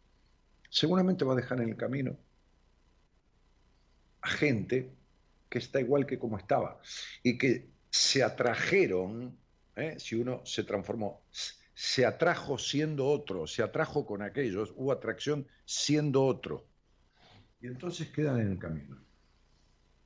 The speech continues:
Esta es la situación. Y yo lo he vivido.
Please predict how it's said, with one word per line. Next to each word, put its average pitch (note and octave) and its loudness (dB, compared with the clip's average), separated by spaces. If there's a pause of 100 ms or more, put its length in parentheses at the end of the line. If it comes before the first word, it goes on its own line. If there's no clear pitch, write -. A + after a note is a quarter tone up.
(840)
Esta C#3+ 0
es G2+ 0
la G#2+ 6
situación. F#2+ 0 (140)
Y D#3+ -2
yo G3+ 4
lo G#3 6
he D#3+ 10
vivido. A#3 2